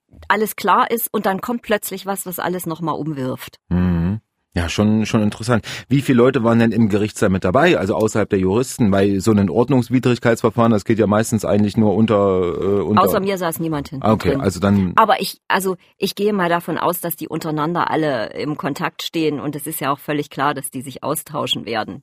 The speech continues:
Speaker 1: wie was gelaufen ist. Und so, wenn ich das richtig verstanden habe, werden die auch alle von ein und derselben Kanzlei vertreten.
Speaker 2: Ja.
Speaker 1: Also von daher wird das, äh, sozusagen in, sicherlich in keinem anderen Verfahren jetzt noch größere Überraschungen geben. Aber es sind halt immer individuelle Geschichten und vielleicht stand der eine ja auch wirklich zwei Meter weg.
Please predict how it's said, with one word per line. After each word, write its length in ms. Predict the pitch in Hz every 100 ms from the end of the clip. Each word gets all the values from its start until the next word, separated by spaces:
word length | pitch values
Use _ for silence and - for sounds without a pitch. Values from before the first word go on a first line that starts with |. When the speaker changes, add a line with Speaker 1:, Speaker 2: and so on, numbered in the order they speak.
| -
Speaker 1:
wie 180 | 143 120
was 220 | 117 -
gelaufen 480 | 123 117 127 - 123
ist. 240 | 127 - - - -
Und 180 | - 165
so, 220 | 156 143
wenn 240 | - 165 175
ich 120 | 175
das 180 | 156 -
richtig 260 | 165 160
verstanden 460 | - - 151 160 170
habe, 180 | 156 -
werden 140 | 151
die 120 | 147
auch 140 | - -
alle 180 | - 147
von 200 | - 143
ein 200 | 98 139
und 100 | 147
derselben 380 | 139 135 131 135
Kanzlei 460 | 135 127 - 123 143
vertreten. 520 | 147 - 123 131 -
Speaker 2:
Ja. 200 | 98 90
Speaker 1:
Also 180 | 98 127
von 180 | 123
daher 440 | 123 123 131 117 135 _ _ _ _ _ _ _
wird 120 | 160
das, 240 | 139 139 -
äh, 240 | 143 135
sozusagen 680 | 143 139 - 147 156 143 139
in, 300 | 139 120 123
sicherlich 400 | 147 139 135 135
in 80 | 123
keinem 340 | 139 127 135
anderen 280 | 127 131 127
Verfahren 500 | - - 127 123 139
jetzt 200 | - -
noch 140 | 127
größere 380 | - 127 127 131
Überraschungen 560 | 131 123 131 - 151 127
geben. 240 | 143 135
Aber 200 | - 160 143
es 100 | -
sind 180 | 208
halt 180 | 233 208
immer 240 | - 220 -
individuelle 640 | 196 175 175 - 180 208
Geschichten 420 | 170 170 151 151
und 100 | 151
vielleicht 280 | - 160 -
stand 260 | - 180 165
der 160 | 151
eine 240 | 139 190 185
ja 140 | 165
auch 100 | -
wirklich 320 | 196 - 180
zwei 240 | - 135 131
Meter 320 | 135 127 123
weg. 240 | 123 -